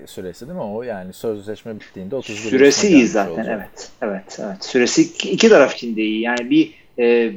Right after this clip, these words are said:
Speaker 2: ya büyük risk olurdu yani beş senelik böyle on sekiz milyon senelik falan ya da on yedi gibi bir şey versen adama. Büyük risk olur yani. Bir anda sakatlansa falan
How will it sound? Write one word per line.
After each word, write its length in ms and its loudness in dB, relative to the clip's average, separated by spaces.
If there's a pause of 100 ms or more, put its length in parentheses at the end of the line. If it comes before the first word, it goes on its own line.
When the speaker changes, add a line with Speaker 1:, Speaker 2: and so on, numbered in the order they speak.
(140)
Speaker 2:
ya 200 -4
büyük 280 0
risk 220 -4
olurdu 280 -6
yani 280 -6
beş 180 0
senelik 500 -6 (100)
böyle 240 -2
on 220 -8
sekiz 280 -10
milyon 400 -6 (160)
senelik 400 -6
falan 160 0
ya 160 2
da 80 6
on 100 4
yedi 260 2
gibi 200 -4
bir 40 -6
şey 200 -2
versen 300 2
adama. 380 -4 (920)
Büyük 300 -4
risk 200 -6
olur 140 -2
yani. 240 -6
Bir 60 2
anda 200 2
sakatlansa 560 -6
falan 240 -8